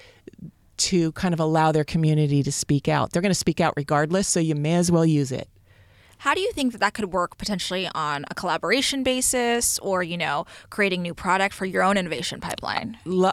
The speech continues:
Speaker 1: uh, con-, we are constantly thinking about who would be right for the brand to collaborate with and to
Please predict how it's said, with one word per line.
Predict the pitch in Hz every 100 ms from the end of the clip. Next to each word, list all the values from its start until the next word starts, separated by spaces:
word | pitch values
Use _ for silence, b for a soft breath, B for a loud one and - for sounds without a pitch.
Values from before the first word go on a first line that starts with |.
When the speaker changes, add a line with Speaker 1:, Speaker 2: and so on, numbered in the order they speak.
| -
Speaker 1:
uh, | - -
con-, | - 208
we | 185 185
are | 170
constantly | - - 208 196 - - 185 - 170 160
thinking | - 165 156 160
about | 156 147 147
who | 139 165 165 156 156 156 b b b
would | 175 170
be | 165
right | 151 147 -
for | -
the | 147
brand | 143 143 143 139 139 147 -
to | -
collaborate | - 156 143 139 143 82
with | 139 135 - -
and | 143 143 139
to | - 147 147 147 151 147